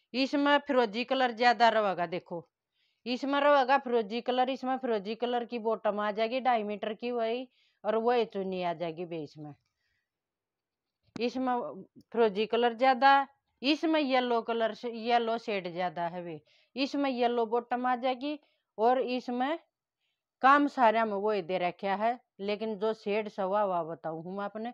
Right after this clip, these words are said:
इसमें फिरोजी, इसमें येलो है, इसमें ऑरेंज है।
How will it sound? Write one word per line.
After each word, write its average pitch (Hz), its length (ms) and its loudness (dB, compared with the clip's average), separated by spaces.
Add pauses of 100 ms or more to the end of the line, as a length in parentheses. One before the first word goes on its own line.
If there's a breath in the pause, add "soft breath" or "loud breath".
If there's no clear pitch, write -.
(300 soft breath)
इसमें 254 380 -2
फिरोजी, 208 480 -4
इसमें 233 260 -6
येलो 208 400 -2
है, 262 200 0 (340 soft breath)
इसमें 247 340 0
ऑरेंज 180 420 -2
है। 143 240 -16